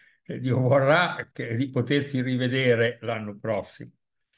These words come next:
E parlerò questa sera di un personaggio importante, di un bolognese importante. Ora, guardando Palazzo d'Accursio, lo sguardo, eh, viene attratto,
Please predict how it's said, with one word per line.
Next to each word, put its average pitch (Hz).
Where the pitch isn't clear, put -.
E 175
parlerò 180
questa 156
sera 190
di 131
un 131
personaggio 151
importante, 143
di 117
un 120
bolognese 127
importante. 117
Ora, 190
guardando 180
Palazzo 151
d'Accursio, 127
lo 190
sguardo, 160
eh, 160
viene 190
attratto, 156